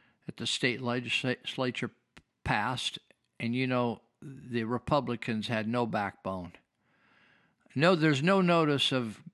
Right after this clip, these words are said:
of, uh, James Gallagher speaking out against the mandatory vaccination, which is a, a bad chemical,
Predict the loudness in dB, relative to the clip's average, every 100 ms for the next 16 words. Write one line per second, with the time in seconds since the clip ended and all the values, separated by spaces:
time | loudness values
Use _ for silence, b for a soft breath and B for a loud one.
0 | _ -4 -4 -2 -2 -2 0 0 0 0
1 | 2 2 2 0 -2 -2 -2 -2 0 0
2 | 0 -2 -2 -2 -2 -4 -4 -4 -2 0
3 | 0 -2 -4 -2 0 0 -2 -6 -4 -4
4 | -4 -4 -4 -2 -2 -4 -6 -8 -6 -8
5 | -6 -10 -10 -14 _ -20 -20 -20 _ -12
6 | -2 0 0 -2 0 0 -2 -4 -6 -6